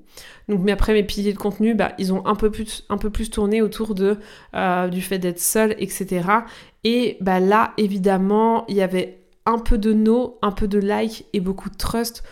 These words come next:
beaucoup de, euh, retour d'expérience client, beaucoup de partage autour de mon offre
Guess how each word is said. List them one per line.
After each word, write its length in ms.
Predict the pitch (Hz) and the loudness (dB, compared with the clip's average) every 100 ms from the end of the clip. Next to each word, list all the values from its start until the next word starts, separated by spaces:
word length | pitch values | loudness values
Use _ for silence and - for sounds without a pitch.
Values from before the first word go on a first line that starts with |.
| - _ | -18 _
beaucoup 500 | 190 190 196 - 226 | -4 -2 -4 -4 -4
de, 160 | 208 196 | -2 0
euh, 480 | 208 220 196 175 175 - _ | 2 4 2 0 -4 -14 _
retour 320 | 214 208 214 | 0 0 2
d'expérience 420 | 208 196 196 190 | 0 0 -2 -2
client, 520 | 190 202 190 214 220 220 - _ - | -4 -4 0 4 4 2 -10 _ -8
beaucoup 240 | 202 233 | -6 -2
de 120 | 214 | 0
partage 500 | 202 202 - 226 208 | 0 -2 0 0 0
autour 280 | - 202 202 | -2 -2 0
de 80 | 190 | 0
mon 200 | 185 185 | 0 0
offre 300 | 214 226 - | -2 -2 -12